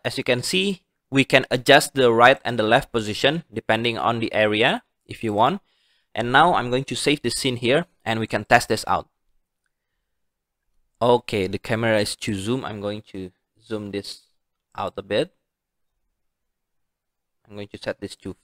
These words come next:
four probably. And now let's just try to shoot the enemy.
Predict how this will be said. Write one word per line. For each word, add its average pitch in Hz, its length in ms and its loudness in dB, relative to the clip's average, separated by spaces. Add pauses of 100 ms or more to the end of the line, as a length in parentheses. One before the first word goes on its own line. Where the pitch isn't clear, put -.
four 104 220 -2
probably. 107 520 -6 (1300)
And 117 280 0
now 160 460 4
let's 127 280 0
just - 420 -4
try 131 280 2
to 113 400 -8
shoot - 320 -4
the 113 80 -2
enemy. 107 460 -6